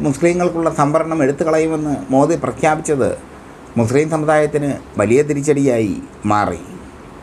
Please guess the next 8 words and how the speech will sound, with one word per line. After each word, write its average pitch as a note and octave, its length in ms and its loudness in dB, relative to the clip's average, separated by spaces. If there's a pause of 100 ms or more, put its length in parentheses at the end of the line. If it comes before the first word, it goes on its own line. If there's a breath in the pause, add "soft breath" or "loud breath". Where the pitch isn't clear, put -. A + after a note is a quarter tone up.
(460)
അതിന് C3 240 2 (200)
പിന്നാലെ E3 440 2 (720)
സംഘപരിവാറും D#3 680 2 (380)
ബി C3+ 100 6 (100)
ജെ D#3+ 100 4
പിയുമൊക്കെ D3+ 500 0 (400)
വർഗീയതയുടെ D3 680 2 (340)
കിരാത D3 360 2